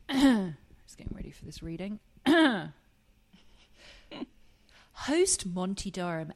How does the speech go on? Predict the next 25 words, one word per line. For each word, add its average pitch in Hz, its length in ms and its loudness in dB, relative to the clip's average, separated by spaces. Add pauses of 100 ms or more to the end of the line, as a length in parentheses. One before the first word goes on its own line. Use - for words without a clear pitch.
and 262 180 -2
guest 262 380 -4
Laura 202 380 -2
Morano 170 600 -2 (160)
treat - 260 -6
deserving 269 520 -2
high 196 240 -4
school 170 260 -6
girls 147 400 -10
to - 140 -6
a 160 40 -6
fairy 185 400 -4
tale 165 280 -10
transformation 196 880 -6
for - 200 -8
their 143 420 -8
prom. 151 420 -6 (340)
From 285 200 -6
choosing 285 360 -2
their 277 100 0
dream 285 320 -4
dress 269 360 -6
to 180 100 -6
final 185 360 -4
accessories, 151 760 -10